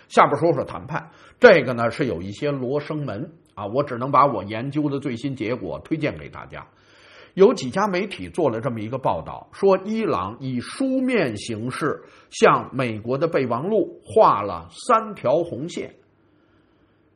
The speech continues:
他的外交部讲，强烈拒绝这些条款，主要是这三条。说这些红线什么呢？第一个，浓缩铀计划不可谈判，也就是未来我还是要搞，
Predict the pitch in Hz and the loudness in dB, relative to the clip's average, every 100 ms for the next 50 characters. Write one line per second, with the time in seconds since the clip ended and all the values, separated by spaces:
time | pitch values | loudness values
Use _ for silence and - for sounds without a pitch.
0 | _ _ _ _ - 254 240 208 233 240 | _ _ _ _ 6 8 8 8 6 6
1 | 190 110 95 110 - - 156 131 202 285 | 2 0 -2 -6 -10 -2 2 4 4 4
2 | 285 170 131 - 180 123 107 107 127 143 | 6 4 2 -2 -2 -2 0 0 2 0
3 | 107 - 110 104 101 87 95 - - _ | -2 -2 -4 -4 -8 -8 -10 -16 -18 _
4 | _ _ _ _ _ _ - 110 110 151 | _ _ _ _ _ _ -10 -2 4 4
5 | - - 113 107 95 131 127 82 78 - | 2 -8 -8 -8 -6 -8 -8 -10 -12 -14
6 | _ _ _ _ 190 185 165 185 - 139 | _ _ _ _ 2 2 2 0 0 -4
7 | 175 180 135 113 107 151 151 160 180 190 | -2 0 0 -2 -4 -4 -4 -4 -6 -6
8 | 160 - _ _ _ _ _ _ _ - | -10 -12 _ _ _ _ _ _ _ -4
9 | 156 196 247 247 240 226 220 160 165 202 | 0 2 2 0 6 8 8 6 2 0
10 | 202 147 - 151 - - 196 - 80 - | -4 -4 0 0 0 -4 -6 -4 -8 -10
11 | 117 151 143 - _ _ _ 113 127 151 | -8 -8 -8 -14 _ _ _ -6 -2 -2
12 | 170 160 117 143 123 80 110 139 123 87 | 2 2 2 2 0 -4 -6 -2 -2 -2
13 | - - - | -8 -10 -10